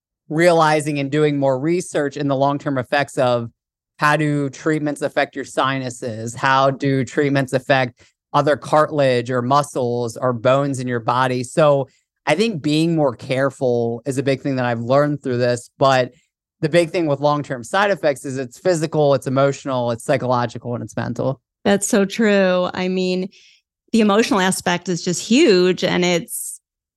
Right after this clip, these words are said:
Speaker 2: it, it almost, there's, like, a delayed response. I know with me, that's what it was. It's like you go through all this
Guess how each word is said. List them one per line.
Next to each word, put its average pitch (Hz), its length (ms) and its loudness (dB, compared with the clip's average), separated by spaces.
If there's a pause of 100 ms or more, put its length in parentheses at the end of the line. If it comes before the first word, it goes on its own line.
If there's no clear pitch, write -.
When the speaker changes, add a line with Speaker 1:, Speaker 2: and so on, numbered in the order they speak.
(200)
Speaker 2:
it, - 220 -2
it 214 220 2
almost, 226 840 2 (160)
there's, 196 300 0
like, 202 140 0
a - 20 2
delayed 190 420 2
response. 175 460 -4
I 208 80 2
know 202 120 2
with 202 140 -2
me, 202 360 0
that's 165 240 -6
what 165 100 -4
it 160 80 -6
was. 160 300 -2
It's 160 100 -6
like 185 140 -4
you 185 120 -6
go 196 240 4
through 196 380 2
all 190 160 2
this 165 540 -2